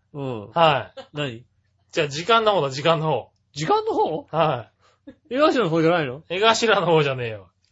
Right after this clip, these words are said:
Speaker 1: もしかしたら江頭じゃないかもしれないじゃん、だって。
Speaker 2: ああ、まあね。
Speaker 1: うん。
Speaker 2: はい。
Speaker 1: そこはなんか
Speaker 2: 江頭じゃなかったら江頭じゃなくなっちゃってるだろ、だって。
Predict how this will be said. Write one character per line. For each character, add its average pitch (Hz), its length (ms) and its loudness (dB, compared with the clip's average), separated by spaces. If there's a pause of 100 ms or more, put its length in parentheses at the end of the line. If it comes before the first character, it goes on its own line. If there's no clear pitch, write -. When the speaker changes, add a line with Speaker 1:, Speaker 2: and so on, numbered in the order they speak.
Speaker 1:
も 311 180 0
し - 80 -6
か 359 100 0
し - 40 -8
た 285 80 0
ら 226 100 2
江 226 40 4
頭 247 260 2
じ 202 40 -6
ゃ 196 40 -6
な 277 140 0
い 226 60 -2
か 185 100 -4
も 135 100 -8
し 117 60 -18
れ 120 40 -18
な 120 80 -10
い 104 40 -10
じ 98 40 -14
ゃ 95 60 -16
ん、 - 20 -18
だ 98 60 -18
っ - 20 -20
て。 - 160 -20 (720)
Speaker 2:
あ 151 380 4
あ、 135 40 0
ま 139 200 0
あ 120 40 -8
ね。 175 200 -2
Speaker 1:
う 151 40 -6
ん。 110 420 -10
Speaker 2:
は 139 420 -2
い。 87 180 -20 (140)
Speaker 1:
そ - 220 -18
こ 196 60 -2
は 160 80 0
な 180 100 4
ん 208 40 2
か 247 60 0
Speaker 2:
江 - 80 0
頭 233 240 6
じ 156 80 -2
ゃ 170 40 0
な 196 100 4
か 214 100 6
っ - 60 -6
た 185 80 0
ら 151 100 0
江 156 60 2
頭 185 300 2
じ 147 60 -8
ゃ 139 40 -8
な 147 80 -2
く 160 60 0
な 160 60 2
っ 156 40 -2
ち 160 60 -6
ゃ 156 40 -2
っ - 20 -6
て 143 80 -2
る 131 60 -2
だ 120 80 0
ろ、 113 100 -2
だ 113 60 -4
っ 110 40 -16
て。 107 140 -14